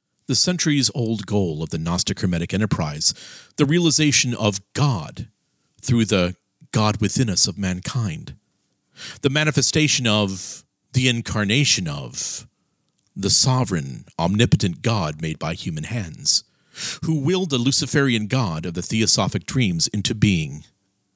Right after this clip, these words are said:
who will eliminate the nations, who will create the realization of the global brain, who will not just know your thoughts, but will give you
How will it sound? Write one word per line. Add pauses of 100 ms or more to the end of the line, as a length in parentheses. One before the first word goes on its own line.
(400)
who
will (680)
eliminate
the
nations, (460)
who
will (220)
create
the
realization
of
the
global
brain, (600)
who
will (400)
not
just
know
your
thoughts, (720)
but
will
give
you